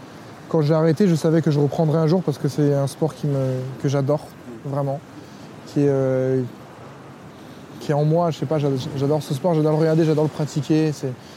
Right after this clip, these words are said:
c'est quelque chose qui me, qui me fait vraiment kiffer. Euh, et la décision de le faire après deux mille seize, d'arrêter après les, après les Jeux, elle a été prise dans la,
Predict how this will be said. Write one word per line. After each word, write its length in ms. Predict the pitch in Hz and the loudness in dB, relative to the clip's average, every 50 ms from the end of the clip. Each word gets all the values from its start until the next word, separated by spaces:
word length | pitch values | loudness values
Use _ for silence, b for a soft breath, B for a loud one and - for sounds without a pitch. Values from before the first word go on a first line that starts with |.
| B B B B B B - | B B B B B B -10
c'est 160 | - 143 131 | -4 -4 -2
quelque 160 | 120 135 127 | -2 -2 -2
chose 220 | - 160 156 143 | 0 0 0 0
qui 120 | - - 147 | -2 -2 -2
me, 440 | 139 135 139 131 131 131 127 127 127 | -2 0 0 -2 -2 -2 -2 -2 -2
qui 120 | - 143 | -4 -4
me 40 | 127 | -6
fait 120 | - 139 | -2 -2
vraiment 220 | 139 139 151 165 160 | 0 2 2 2 0
kiffer. 360 | - - 135 - 151 156 175 170 - B B B B B B B B B B - - - - - | 0 -2 -4 0 0 0 0 -2 -6 B B B B B B B B B B -20 -20 -18 -6 -2
Euh, 640 | 143 139 139 139 135 135 135 135 135 135 135 131 131 131 131 131 151 - - - - - - - | 0 2 4 4 4 4 4 4 4 4 4 4 2 2 0 -4 -4 -8 -14 -20 -20 -18 -6 0
et 80 | 160 151 | 2 4
la 100 | 151 151 | 6 6
décision 480 | 156 165 - - - 175 156 185 190 | 6 4 4 4 4 4 6 6 6
de 80 | 185 180 | 6 6
le 60 | 165 | 4
faire 240 | 135 - 196 185 170 | 4 4 2 2 4
après 300 | 165 143 - - 180 170 | 2 0 2 2 2 4
deux 100 | 170 165 | 6 6
mille 160 | 165 165 147 | 6 4 4
seize, 280 | - - 190 190 170 147 | 4 4 4 4 4 4
d'arrêter 340 | 160 151 156 151 - 185 | 4 4 4 2 4 4
après 260 | 170 156 - - 170 156 | 2 2 2 0 2 2
les, 60 | 160 | 2
après 260 | 147 139 - - 156 | 2 0 0 2 2
les 100 | 156 151 | 4 4
Jeux, 200 | 147 175 185 180 | 4 4 4 6
elle 60 | 151 | 6
a 60 | 143 | 4
été 180 | 135 127 - 139 | 4 4 4 2
prise 280 | 123 - - 175 151 135 | 0 2 2 2 4 4
dans 100 | 151 151 | 4 2
la, 100 | 147 143 | 2 2